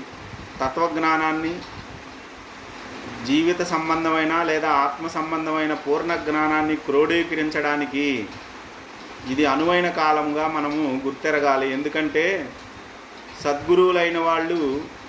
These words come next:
లేదంటే మంచి వ్రతనిష్ట కలిగి, ఆత్మ సాధనలో మంచి మెలకువలు కలిగి, ఆ స్థాయిని చేరిన వాళ్ళు మనకు లభించడం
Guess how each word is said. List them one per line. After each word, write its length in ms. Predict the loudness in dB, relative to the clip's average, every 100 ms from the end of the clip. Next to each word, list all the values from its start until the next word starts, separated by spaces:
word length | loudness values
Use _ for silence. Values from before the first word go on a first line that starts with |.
| -10
లేదంటే 840 | -2 -2 0 -2 2 4 4 2 -6 -14 -18 -18 -14 -4
మంచి 300 | -4 0 0
వ్రతనిష్ట 580 | 2 0 2 0 0
కలిగి, 520 | -2 0 -2 0 0 -2 -10 -16 -16 -16 -16 -6
ఆత్మ 380 | 0 0 0 -2
సాధనలో 680 | 0 2 2 0 2 4 4
మంచి 300 | 2 -2 -2
మెలకువలు 520 | 0 0 0 2 2
కలిగి, 680 | 2 0 0 0 2 2 0 -6 -14 -16 -6
ఆ 140 | -2 0
స్థాయిని 520 | 0 2 2 2 -2 0
చేరిన 280 | 0 2 2
వాళ్ళు 300 | 2 2 2
మనకు 280 | 0 -2 0
లభించడం 840 | 0 0 -2 -2 -2 -2 -2 -4